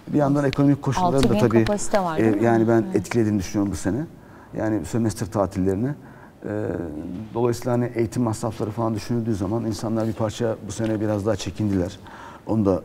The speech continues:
Speaker 1: e, etkisi var,
Speaker 2: Valla
Speaker 1: e, bir parça.
Speaker 2: çekinmeyenler de var,
Speaker 1: E, var tabii ki,
Speaker 2: çekinenler de var.
Speaker 1: mutlaka.
Speaker 2: Gelir
Speaker 1: Her zaman
Speaker 2: nereye
Speaker 1: olan
Speaker 2: göre değişiyor.
Speaker 1: oluyor zaten.
Speaker 2: Evet.
Speaker 1: Ama hani, e, bir yandan da bakıldığı zaman hani bu biraz gecikmeli olacak. Belki de hani, e, Şubat ayına kayacak bu,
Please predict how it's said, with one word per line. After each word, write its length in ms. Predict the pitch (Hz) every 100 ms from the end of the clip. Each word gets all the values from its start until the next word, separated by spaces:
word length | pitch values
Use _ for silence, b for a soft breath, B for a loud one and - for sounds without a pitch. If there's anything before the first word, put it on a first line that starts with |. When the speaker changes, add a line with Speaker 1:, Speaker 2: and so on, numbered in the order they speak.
| -
Speaker 1:
e, 60 |
etkisi 440 | 80 76 - - 85
var, 180 | 76 85
Speaker 2:
Valla 140 | 240 196
Speaker 1:
e, 40 |
bir 100 | 78
parça. 60 | 226
Speaker 2:
çekinmeyenler 640 | - 208 185 175 175 175
de 120 | 262
var, 200 | 220 233 -
Speaker 1:
E, 60 | 220
var 220 | 92 -
tabii 120 | 110
ki, 40 | 80
Speaker 2:
çekinenler 60 | 87
de 180 | 123
var. 60 | 170
Speaker 1:
mutlaka. 280 | 85 151 175
Speaker 2:
Gelir 360 | 175 180 175 170
Speaker 1:
Her 140 | 127 127
zaman 340 | 113 104 92
Speaker 2:
nereye 140 | 95 92
Speaker 1:
olan 80 |
Speaker 2:
göre 260 | 90 98 180
değişiyor. 420 | 185 170 90 92
Speaker 1:
oluyor 20 | 170 85
zaten. 240 | - 170 196 - - - -
Speaker 2:
Evet. 80 | 175 156 - - -
Speaker 1:
Ama 280 | 139 160 160
hani, 300 | 156 160 - 185
e, 440 | 139 135 127 123 123 123 95 95 98 123
bir 60 |
yandan 380 | 147 139 135 135
da 100 | 135
bakıldığı 300 | 131 127 139
zaman 320 | 110 113 147
hani 220 | 135 127 120
bu 120 | 117
biraz 280 | 131 127 101
gecikmeli 460 | 120 117 - 135
olacak. 300 | 135 107 139 143
Belki 400 | 147 151 151 123
de 140 | 147 143
hani, 300 | 131 139 135 B B B B
e, 120 | 104
Şubat 400 | 110 - 131 143
ayına 280 | 131 113 107
kayacak 340 | 107 95 92 90 -
bu, 180 | 95